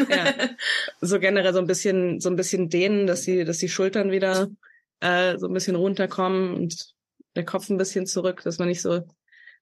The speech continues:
Speaker 1: ähm, weil ich so sehr die Tendenz hab, so in mich zusammenzusinken. Ähm, das sind also Sachen, die fun-, funktionieren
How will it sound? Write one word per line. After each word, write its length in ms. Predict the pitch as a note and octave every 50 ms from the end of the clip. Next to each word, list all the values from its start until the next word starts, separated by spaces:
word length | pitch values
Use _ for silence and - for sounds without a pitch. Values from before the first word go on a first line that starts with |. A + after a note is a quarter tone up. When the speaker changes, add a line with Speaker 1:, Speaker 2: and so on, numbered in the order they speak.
| _ _ _ -
Speaker 1:
ähm, 560 | E3+ E3+ E3 E3 D#3+ D#3+ D#3 D3+ D#3+ E3 -
weil 100 | - D#3+ E3
ich 60 | E3
so 80 | F3
sehr 580 | E3 C#3+ C#3 C#3+ C#3 D#3+ D#3+ E3+ E3 D#3+ D#3 D3+
die 200 | C#3+ D3+ D3+ C#3+
Tendenz 460 | D3 F3 D#3 D3+ D3+ D3 D3 C#3+ -
hab, 120 | D#3 C#3+ -
so 140 | - D#3
in 160 | D3 D3+ D#3 D3+
mich 140 | D#3 D#3+
zusammenzusinken. 1040 | - - D3 C#3+ C#3+ C#3+ D3 D3 D#3 - D#3 C3+ C#3+ D3 D3 C#3+ - D#3 D#3 E3 E3 _ _ _ _ _ _ _ _ _ _ _ _ _
Ähm, 640 | - D#3+ D3+ D3 C#3+ C#3+ C#3+ C#3+ D3 D3 D3+ D#3+ D#3+ - - - - - _ _ _ _ _ _ _ _ _
das 140 | - G#3 A3
sind 100 | E4+ D#4+
also 160 | D4+ D4+ D4+ C4+
Sachen, 260 | A3+ B3 - B3+ A3+
die 120 | G#3+ G#3+
fun-, 160 | - A#3+ -
funktionieren 1300 | - - - A#3+ A3+ A#3 - - - A#3 G#3+ G#3+ G#3+ G#3+ A3+ A#3 B3 A#3+ A#3 A3+ A3+ A3 A3 G#3+ G#3+ G#3+